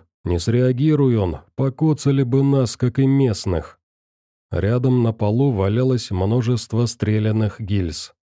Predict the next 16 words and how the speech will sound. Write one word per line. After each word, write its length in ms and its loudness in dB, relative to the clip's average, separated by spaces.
Какой-то 400 2
молодой 460 2
паренёк, 640 0
совсем 540 0
ещё 380 2
мальчишка, 840 -2
собирал 580 0
их 220 -2
в 40 -18
стальной 520 0
ящик, 640 -2
с 100 -10
любопытством 960 -2
поглядывая 720 0
на 160 2
Веника. 640 -4